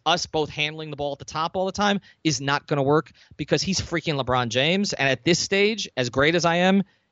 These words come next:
he's the best player in the world." And so Dwayne was able to process that and make the necessary changes.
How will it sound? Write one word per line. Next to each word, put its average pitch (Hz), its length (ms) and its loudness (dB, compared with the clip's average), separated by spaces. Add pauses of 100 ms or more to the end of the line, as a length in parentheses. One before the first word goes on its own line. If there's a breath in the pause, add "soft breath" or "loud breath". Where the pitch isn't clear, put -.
he's 156 200 -2
the 156 60 -2
best 139 220 2
player 135 240 0
in 123 60 -2
the 120 80 -6
world." 107 320 -2
And 123 140 -4
so 147 160 4
Dwayne 175 480 2 (240 soft breath)
was 143 160 -2
able 139 180 0
to 120 80 -12
process 180 640 -2
that 202 260 0 (300 soft breath)
and 135 180 -2
make 156 240 -2
the 147 100 -8
necessary 135 480 -4
changes. 104 460 -6